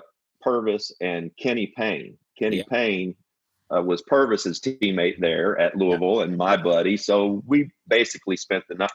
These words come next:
Speaker 1: the summer together. Room, Purvis and I roomed together. Me, Purvis, and Kenny went to the mall in Louisville one day. Now, they had just won the title
Speaker 2: That's right.
Speaker 1: uh,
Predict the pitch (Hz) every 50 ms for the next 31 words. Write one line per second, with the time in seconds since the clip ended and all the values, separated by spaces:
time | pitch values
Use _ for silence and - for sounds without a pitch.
0 | - _ _ 85 82 - - 123 123 120 101 82 80 82 82 80 78 71 65 -
1 | - _ _ _ _ _ _ _ _ _ _ _ _ _ _ _ _ _ _ _
2 | _ _ _ - - 98 113 113 113 113 113 - _ - 92 90 98 - 107 101
3 | - 117 113 117 110 - - 101 101 104 101 90 95 95 98 92 92 87 90 92
4 | 87 85 85 87 87 - _ _ 85 98 110 120 139 147 151 160 151 - _ -
5 | - 120 120 120 117 120 - - 90 90 87 - - 113 113 107 98 92 90 90
6 | 98 101 92 - - - _ - - 87 82 92 92 92 87 87 85 80 - -
7 | - - - 90 90 92 92 90 92 85 78 76 67 76 85 82 78 78 76 69
8 | 64 64 - _ _ _ - 98 98 92 87 82 80 - 82 82 104 131 175 180
9 | 214 135 104 87 85 82 - 127 120 117 - - 95 95 98 101 95 85 85 -
10 | - - 92 90 92 90 80 - 53 - - _ _ _ _ - 87 87 - 85
11 | 85 82 78 - 73 76